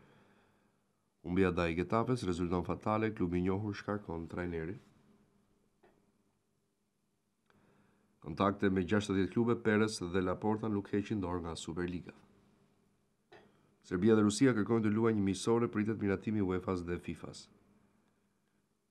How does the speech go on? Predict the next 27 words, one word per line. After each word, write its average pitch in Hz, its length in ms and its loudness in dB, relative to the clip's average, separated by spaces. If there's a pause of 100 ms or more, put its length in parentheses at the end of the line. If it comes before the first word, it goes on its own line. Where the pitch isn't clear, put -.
(100)
Më 98 80 0
të 98 140 -4
mirë 98 160 6
të 90 80 2
dy 92 100 0
mijë 90 140 2
njëzet 90 160 -2
e - 80 -14
treqit, 110 260 0
F 95 240 -6
F 85 160 -6
ndan 92 160 0
çmimet 110 400 -4 (300)
në - 160 -10
tetëmbëdhjetë 92 400 -2
dhjetor 95 320 -2
në 98 100 0
një 101 120 -2
mbrëmje 82 360 -6 (560)
gala. 85 240 -8 (1600)
Shohim 90 180 -2
lajme 85 240 0
në 80 80 -6
C 98 220 0
N 95 160 -2
N. - 100 -8 (3250)
Majati 101 460 4